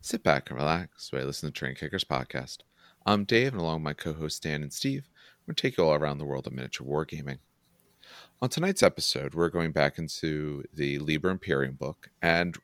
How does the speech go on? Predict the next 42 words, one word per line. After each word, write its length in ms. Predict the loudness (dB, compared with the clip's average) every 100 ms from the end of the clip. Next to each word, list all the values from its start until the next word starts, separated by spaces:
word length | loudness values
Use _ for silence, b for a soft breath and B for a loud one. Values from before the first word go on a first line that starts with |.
| _
in 160 | -2 0
particular, 420 | 0 2 4 4
we're 140 | 4
gonna 160 | 2 -2
be 80 | -2
talking 320 | -2 -2 -2
about 260 | 0 -2
the 100 | -2
assassins, 560 | -2 4 4 4 -2 -2
so 280 | 2 2 4
the 120 | 2
Divisio 520 | 2 2 2 4 2
Assassinorum. 760 | 2 -4 -4 -6 -4 -4 -4 -8 -16 b b b b b b b
Um, 120 | 6
much 220 | 10 10 10
like 160 | 10
all 80 | 8
the 140 | 8
other 200 | 6 4 -2
deep 200 | -2 -2
dives 220 | -2 -4 -4
that 100 | -8
we've 140 | -8
been 80 | -2
doing, 260 | 2 2
we're 140 | 2 0
gonna 100 | 2
go 220 | 4 4
through 360 | 2 2 2 4
each 220 | 2 4
of 160 | 4 4
these. 260 | 2 2 2
We're 60 |
gonna 100 | 2
talk 160 | 2 2
about 220 | 4 2
their 100 | 4
general 320 | 8 6 6
rules, 240 | 0 -2 2
the 80 |
rules 220 | 2 2 0
specifically, 680 | 2 4 4 6 6 6